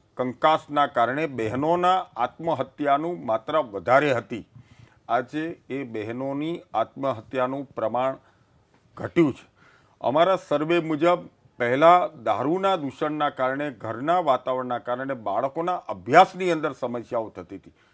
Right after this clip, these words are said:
આજે એ સમસ્યાઓની અંદર સારામાં સારો ઘટાડો થયો છે. આમ એના ગુજરાતના જાહેર જીવનમાં હમણાં નવરાત્રિનો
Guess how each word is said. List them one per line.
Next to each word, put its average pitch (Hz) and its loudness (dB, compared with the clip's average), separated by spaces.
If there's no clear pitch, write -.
આજે 123 -4
એ 156 -8
સમસ્યાઓની 131 -4
અંદર 147 -6
સારામાં 135 -2
સારો 131 -4
ઘટાડો 135 4
થયો 87 -10
છે. - -20
આમ 185 2
એના 165 2
ગુજરાતના 170 2
જાહેર 135 2
જીવનમાં 160 -2
હમણાં 160 0
નવરાત્રિનો 151 4